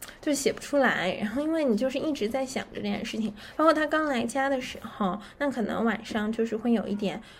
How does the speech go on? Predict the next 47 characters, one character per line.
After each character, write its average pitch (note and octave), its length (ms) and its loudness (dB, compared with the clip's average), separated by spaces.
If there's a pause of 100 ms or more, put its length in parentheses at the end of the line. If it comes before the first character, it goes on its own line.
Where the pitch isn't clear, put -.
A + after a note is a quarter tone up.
(100)
呃， - 280 -4 (220)
咳 - 240 -2
嗽。 A#3 300 0
卷 G#3+ 160 4
卷 C4 120 6
也 D4+ 140 2
是， A#3 260 2
那 B3+ 120 4
个 C#4+ 80 2
时 C4+ 100 0
候 A3+ 80 6
他 B3 140 0
刚 C#4 180 2
来 - 180 0
的 G#3+ 60 -2
时 A3 140 -4
候， A3 200 0
晚 G#3 200 0
上 G#3 160 0
就 A3+ 120 4
是 A#3+ 120 2
会 A#3 240 2 (180)
经 E4 180 2
常 B3+ 200 2
咳 - 200 -2
嗽。 - 180 -2 (420)
呃， - 180 -10
我 A3+ 140 10
现 C#4 140 4
在 G4+ 120 8
觉 F#3+ 220 0
得 G#3+ 100 0
哈， A3 140 0
那 A3+ 200 6
他 A3+ 160 0
可 - 180 0
能 G#3+ 140 0
是 A#3 120 0
因 C4 80 2
为 B3+ 100 0
小 B3 160 -4
孩 - 220 -4
儿 - 160 0
就 A#3+ 100 4
是 A#3+ 160 2
这 A#3 160 2
种， A3 220 0